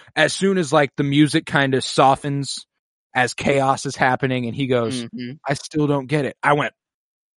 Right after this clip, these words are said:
Speaker 1: "Buckle up, buddy. Here
Speaker 2: Mm.
Speaker 1: we fucking go." You know, I
Speaker 2: Yeah.
Speaker 1: was like, "This is, this is it. This is where it happens."
Speaker 2: And them
Speaker 1: Uh,
Speaker 2: sitting so close to each other, like, they're
Speaker 1: Yeah.
Speaker 2: fa-, like, talking to each other right there, and then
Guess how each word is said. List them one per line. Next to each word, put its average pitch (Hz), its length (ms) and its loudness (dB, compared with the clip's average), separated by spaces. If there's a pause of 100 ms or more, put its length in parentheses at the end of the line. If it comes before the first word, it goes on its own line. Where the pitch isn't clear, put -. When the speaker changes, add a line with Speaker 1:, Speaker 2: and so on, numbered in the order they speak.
(280)
Speaker 1:
"Buckle 190 400 6
up, 190 200 6
buddy. 156 320 4
Here 160 120 0
Speaker 2:
Mm. 180 40 2
Speaker 1:
we 185 100 2
fucking 196 420 0
go." 175 280 6
You 147 140 -2
know, 156 100 4
I 160 140 6
Speaker 2:
Yeah. 156 60 4
Speaker 1:
was 160 160 -2
like, 143 180 0
"This 147 160 -8
is, 147 80 -14
this - 200 -12
is 160 180 -4
it. 240 200 4
This - 160 -10
is 156 120 -8
where 180 220 6
it 170 60 2
happens." - 520 0
Speaker 2:
And 110 100 -16
them 107 300 -14
Speaker 1:
Uh, 127 260 -6
Speaker 2:
sitting 131 300 -2
so 123 360 -6
close 113 420 -12
to 113 120 -20
each 110 180 -16
other, 107 400 -12
like, 104 220 -10
they're 123 220 -2
Speaker 1:
Yeah. 95 160 -8
Speaker 2:
fa-, 120 180 -6
like, 117 240 -8 (260)
talking 117 360 -10
to 110 100 -12
each 107 120 -14
other 110 160 -10
right 107 200 -10
there, 107 180 -10
and 107 140 -10
then 107 220 -12